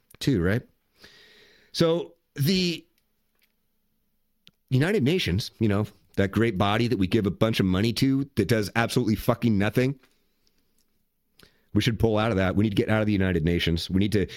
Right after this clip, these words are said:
get back out of the Paris Climate Accords. We need to stop funding the entire world. We need to stop funding Ukraine. We need to stop, stop it. Stop it.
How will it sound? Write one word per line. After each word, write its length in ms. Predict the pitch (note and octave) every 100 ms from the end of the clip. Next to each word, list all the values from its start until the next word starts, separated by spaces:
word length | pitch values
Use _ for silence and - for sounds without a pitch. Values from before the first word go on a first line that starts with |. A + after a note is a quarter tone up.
| -
get 240 | G#2+ G2+
back 240 | A2+ A2 A#2+
out 100 | A2+
of 60 |
the 60 | G#2+
Paris 280 | - G#2+ F#2+
Climate 320 | G2+ G2+ F#2+
Accords. 440 | - F2 E2+ E2+ - - -
We 120 | G#2+
need 60 | G#2+
to 60 |
stop 400 | F#2+ - B2 C3 - _ -
funding 600 | - B2+ A#2+ B2 G2+ F#2+ -
the 100 | G#2+
entire 380 | - A#2 A2+ G2+
world. 300 | G#2+ A2 F#2
We 80 |
need 140 | G#2+ G#2
to 140 | A2 F#2
stop 400 | - C3+ B2+ -
funding 340 | - B2+ B2
Ukraine. 380 | A#2 G#2+ C3 A#2+
We 60 | A2+
need 100 | G#2+
to 40 |
stop, 300 | F#2+ C3+ B2+ - -
stop 320 | - A3+ C#4+
it. 220 | B2+ - _ _ _ _ _ _ _ _ _ _ _ _
Stop 340 | - E3+ G3+
it. 200 | A#2 -